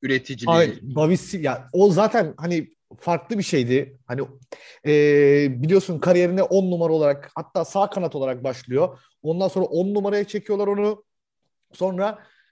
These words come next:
Speaker 2: e, Guardiola onu bir sekiz numaraya çeviriyor. Yani kariyer evrimine bakar mısın? Hani git, önden gitgide geriye doğru çekilen bir adam ve o bütün oradaki, e, yaratıcı işi Iniesta ile beraber üstleniyor. Aslında takımın şey, aslında şimdi iki bin sekiz takımına baktığınız zaman şunu görürüz. Mesela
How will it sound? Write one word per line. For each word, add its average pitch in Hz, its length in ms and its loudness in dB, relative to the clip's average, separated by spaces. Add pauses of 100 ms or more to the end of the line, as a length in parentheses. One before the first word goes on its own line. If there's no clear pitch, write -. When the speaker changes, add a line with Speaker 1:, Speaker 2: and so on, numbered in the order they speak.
(100)
Speaker 2:
e, 143 600 0
Guardiola 196 540 2
onu 202 140 -4
bir 196 60 -8
sekiz 185 400 -8
numaraya 139 320 -4
çeviriyor. 101 380 -10
Yani 139 220 0
kariyer 170 360 2
evrimine 180 400 -2
bakar 185 220 -6
mısın? 165 180 -10
Hani 131 180 -10
git, - 180 -8
önden 185 440 0
gitgide 202 260 -2
geriye 190 360 2
doğru 139 320 0 (320)
çekilen 160 440 -2
bir 156 60 0
adam 190 300 0
ve 202 80 2
o 190 240 -2
bütün 233 380 -6 (300)
oradaki, 196 680 -2 (200)
e, 151 100 -6 (500)
yaratıcı 180 460 2
işi 175 240 -6
Iniesta 202 440 -2
ile 156 140 2
beraber 180 380 0
üstleniyor. 196 440 -4
Aslında 143 220 -8
takımın 208 340 -4
şey, 233 240 -6
aslında 240 360 -4
şimdi 220 220 -10
iki 254 240 -6
bin 254 80 -2
sekiz 202 280 -8
takımına 196 380 -2
baktığınız 233 320 -2
zaman 151 180 -2
şunu 190 240 -4
görürüz. 117 300 -2
Mesela 151 360 -4